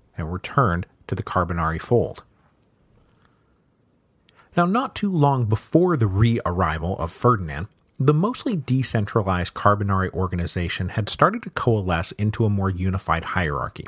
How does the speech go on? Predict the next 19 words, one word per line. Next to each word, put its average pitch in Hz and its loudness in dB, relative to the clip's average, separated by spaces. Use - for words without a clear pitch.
A 107 2
supreme 196 0
lodge 98 0
based 95 -2
in 87 -2
Naples - -2
called 85 -2
the 78 -6
Alta 127 2
Vendita 104 0
claimed 196 0
for 180 -2
itself - -2
the 87 -6
power 101 0
to 87 -6
pass - -2
new 113 2
laws, 98 -2